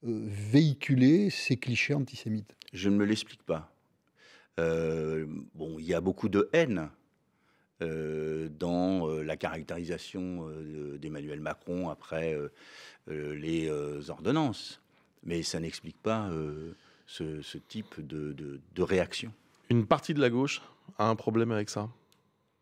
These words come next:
Speaker 2: Avec quoi ? Avec
Speaker 3: Avec l'antisémitisme ?
Speaker 2: Je pense pas qu'une partie de la gauche a un problème avec l'antisémitisme. Une partie de la gauche a un problème avec le sionisme, vraisemblablement. Mais quand vous interrogez les hommes et les femmes de gauche, même quand ils sont radicaux,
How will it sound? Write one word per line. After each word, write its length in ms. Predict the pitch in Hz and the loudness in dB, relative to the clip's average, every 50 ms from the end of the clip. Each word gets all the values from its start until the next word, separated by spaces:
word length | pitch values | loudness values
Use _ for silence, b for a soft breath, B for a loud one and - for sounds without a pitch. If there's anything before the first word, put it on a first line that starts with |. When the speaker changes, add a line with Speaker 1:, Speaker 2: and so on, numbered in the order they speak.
| _ _ - - - | _ _ -10 -4 0
Speaker 2:
Avec 240 | 101 90 90 87 - | 0 2 2 0 0
quoi ? 300 | - 87 80 76 73 76 | 0 0 0 0 -2 -6
Avec 120 | - - | -4 0
Speaker 3:
Avec 200 | 98 98 107 - | 2 2 2 2
l'antisémitisme ? 720 | 113 98 - - - - 107 101 - - 123 117 - 127 120 113 - _ _ _ _ _ _ _ _ _ _ _ _ _ _ _ _ _ _ - - - | 0 -2 -2 -2 -2 0 0 0 0 -4 -8 -8 -8 -10 -12 -12 -14 _ _ _ _ _ _ _ _ _ _ _ _ _ _ _ _ _ _ -20 -12 -10
Speaker 2:
Je 60 | - 90 - _ | -8 -8 -4 _
pense 240 | - 110 104 101 - - | 2 4 4 4 2 4
pas 160 | - 107 101 | 6 4 6
qu'une 200 | - 101 95 80 | 4 2 0 2
partie 260 | 90 - - - 90 | 0 -2 -2 -4 -4
de 60 | 80 | -2
la 100 | 85 82 | 0 0
gauche 320 | 80 85 92 95 90 - - | 2 4 4 4 4 2 -2
a 80 | 80 | -4
un 80 | 80 80 | -4 -6
problème 380 | - - 82 82 85 82 82 | -6 -6 -4 -2 -2 -2 -2
avec 200 | 80 80 80 - | -2 -4 -6 -6
l'antisémitisme. 840 | - 85 80 - 87 - - 90 95 110 107 - 175 139 - - 85 | -8 -8 -8 -10 -12 -10 -6 -4 -4 -4 -2 -2 -2 -2 -2 -2 -6
Une 80 | 78 65 | -8 -6
partie 260 | - 78 - - 87 | -8 -8 -8 -8 -6
de 80 | 80 76 | -4 -2
la 80 | 78 | -2
gauche 300 | 80 82 92 92 - - | 2 4 4 4 2 0
a 40 | 78 | -4
un 120 | 78 73 | -6 -6
problème 400 | - - 85 82 85 82 82 82 | -6 -6 -4 -2 -2 0 0 -2
avec 280 | 76 73 76 78 69 - | -4 -4 -6 -8 -8 -8
le 80 | 82 78 | -10 -10
sionisme, 600 | - - 117 117 143 160 139 - - - 82 73 | -6 -4 -2 0 0 0 -2 -4 -4 -6 -6 -6
vraisemblablement. 880 | 71 69 80 - - 87 80 78 78 80 92 107 123 139 151 175 151 B B B B B B B B | -8 -8 -10 -10 -10 -8 -4 -4 -4 -2 0 2 2 2 2 0 -2 B B B B B B B B
Mais 60 | 78 | -8
quand 140 | - - 90 | -6 -4 -2
vous 180 | 90 95 82 | -2 0 0
interrogez 840 | 92 87 - 90 82 80 85 87 82 85 85 87 90 90 87 85 80 | -2 -2 0 0 2 2 2 2 2 2 2 4 4 6 4 4 2
les 200 | 78 78 78 76 | 0 -2 -2 0
hommes 140 | 90 87 85 | 0 2 2
et 60 | 80 | 0
les 100 | 80 82 | -2 -4
femmes 260 | - - 85 80 80 | -4 -4 -4 -4 -4
de 120 | 76 78 80 | -4 -2 -2
gauche, 400 | 85 92 117 135 147 135 - - | 2 4 6 6 6 4 2 0
même 160 | 87 82 - | -2 -2 -2
quand 220 | - 85 82 - 82 | -4 -8 -8 -8 -10
ils 80 | 78 | -10
sont 160 | - - 80 69 | -10 -10 -8 -6
radicaux, 640 | 73 - - 82 78 - - 135 139 143 143 139 | -6 -6 -6 -8 -10 -2 4 6 6 6 6 4